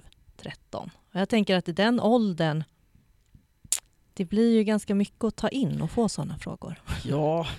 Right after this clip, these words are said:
Speaker 2: jag, jag vill minnas i alla fall när jag var i den åldern att jag
Speaker 1: Ja.
Speaker 2: hade en hel del andra bekymmer som
Speaker 1: Ja.
Speaker 2: jag, som jag ville liksom, eller ville, som jag var tvungen att hantera.
Speaker 1: Precis.
Speaker 2: Eh, så att, ja, jag förstår precis vad du menar.
Speaker 1: Ja.
Speaker 2: Den var
Speaker 1: Men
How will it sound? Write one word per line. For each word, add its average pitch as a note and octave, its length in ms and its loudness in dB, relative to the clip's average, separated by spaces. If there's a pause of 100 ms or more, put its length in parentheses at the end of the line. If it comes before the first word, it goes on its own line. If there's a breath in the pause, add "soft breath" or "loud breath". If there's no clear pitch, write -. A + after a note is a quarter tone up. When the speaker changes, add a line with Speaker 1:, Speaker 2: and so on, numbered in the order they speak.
Speaker 2:
jag, A2+ 340 -8
jag C3 160 2
vill F#3 160 4
minnas C#3+ 360 2
i A2 40 -4
alla B2 120 -2
fall - 300 -10
när C#3+ 80 -6
jag A#2+ 100 -8
var A2+ 160 -2
i A#2 60 -4
den B2+ 260 -4
åldern G2 320 -8
att G2+ 140 -8
jag G3+ 80 4
Speaker 1:
Ja. G#3 60 6 (120)
Speaker 2:
hade A3 120 2
en G#2+ 200 -4
hel B2+ 280 -8
del G#2 180 -4
andra A2+ 240 -2
bekymmer G#2 480 -6 (120)
som - 160 -2
Speaker 1:
Ja. B3 80 8 (120)
Speaker 2:
jag, C#4 100 0 (260 loud breath)
som C3 180 -6
jag A#2 80 0
ville G#2+ 320 -4
liksom, A2 320 -10 (220)
eller A2 200 -8
ville, G#2 480 -6
som - 160 -6
jag G#2+ 60 -2
var A2 100 -2
tvungen C3 420 -2
att G#2 60 -2
hantera. F#2+ 500 -6 (420 soft breath)
Speaker 1:
Precis. A3+ 720 2
Speaker 2:
Eh, - 140 -18
så - 120 -8
att, - 140 -12
ja, A#2 260 2
jag B2 100 -2
förstår - 200 -14
precis A2+ 280 -4
vad G2+ 100 -6
du G#2+ 40 -6
menar. G#2+ 280 -10
Speaker 1:
Ja. G3+ 400 4
Speaker 2:
Den G#2+ 140 -4
var G#2 120 -2
Speaker 1:
Men G#2+ 320 0